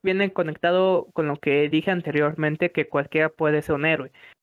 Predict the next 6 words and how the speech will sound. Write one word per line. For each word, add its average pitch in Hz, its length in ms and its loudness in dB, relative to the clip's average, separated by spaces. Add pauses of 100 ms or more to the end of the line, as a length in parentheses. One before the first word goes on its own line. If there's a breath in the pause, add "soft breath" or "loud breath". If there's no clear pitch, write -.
(100)
Hasta 143 460 0
Superman 160 640 0
ha 160 60 0
tenido 151 420 0
su 151 140 0
debilidad 147 760 2